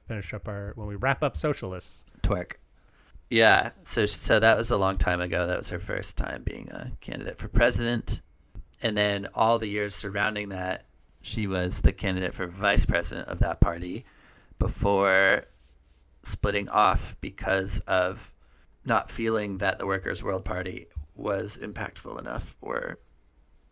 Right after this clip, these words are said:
Speaker 2: didn't, they, they weren't ambitious enough.
Speaker 1: Mm, mm-hmm.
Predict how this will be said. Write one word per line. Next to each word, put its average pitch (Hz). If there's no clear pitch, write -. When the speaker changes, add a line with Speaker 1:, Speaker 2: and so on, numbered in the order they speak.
Speaker 2:
didn't, 113
they, 110
they 110
weren't 104
ambitious 101
enough. -
Speaker 1:
Mm, 113
mm-hmm. 131